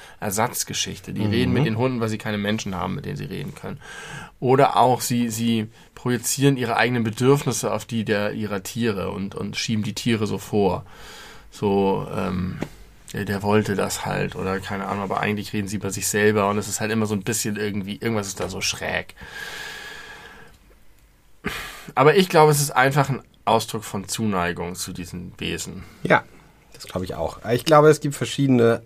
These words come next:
Speaker 2: Arten, mit Tieren zu sprechen. Es gibt sicherlich diejenigen, die du gerade so ein bisschen, äh, despektierlich erwähnt
Speaker 1: Auf die
Speaker 2: hast.
Speaker 1: Schippe genommen
Speaker 2: Auf die
Speaker 1: habe.
Speaker 2: Schippe genommen hast, die, äh, eher, ja, die eigentlich eher tragisch als irgendwie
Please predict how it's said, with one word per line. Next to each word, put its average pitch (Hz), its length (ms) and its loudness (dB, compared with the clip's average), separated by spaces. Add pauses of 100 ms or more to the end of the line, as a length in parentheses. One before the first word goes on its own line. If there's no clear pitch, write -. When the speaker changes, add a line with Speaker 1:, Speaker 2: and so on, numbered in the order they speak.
Speaker 2:
Arten, 101 720 0
mit 85 140 -8
Tieren 82 260 -6
zu - 140 -14
sprechen. - 380 -12 (380)
Es 107 100 -8
gibt 143 160 0
sicherlich 135 360 2
diejenigen, 131 480 4
die 117 120 -2
du 123 100 -2
gerade 117 420 6
so 113 140 -2
ein 104 80 0
bisschen, 110 640 -2
äh, 98 380 0
despektierlich 110 1080 0
erwähnt 101 280 -2
Speaker 1:
Auf - 60 -2
die 151 80 -2
Speaker 2:
hast. 110 100 4
Speaker 1:
Schippe 123 240 -2
genommen 110 300 -4
Speaker 2:
Auf 113 120 2
die 110 60 -4
Speaker 1:
habe. 113 100 -2
Speaker 2:
Schippe 123 260 2
genommen 113 260 2
hast, 110 240 -2
die, 107 240 0
äh, 101 380 -4
eher, 107 400 4 (840)
ja, 92 180 2
die 98 140 -2
eigentlich 104 200 0
eher 95 120 -4
tragisch 120 540 2
als 95 420 -2
irgendwie 98 640 -2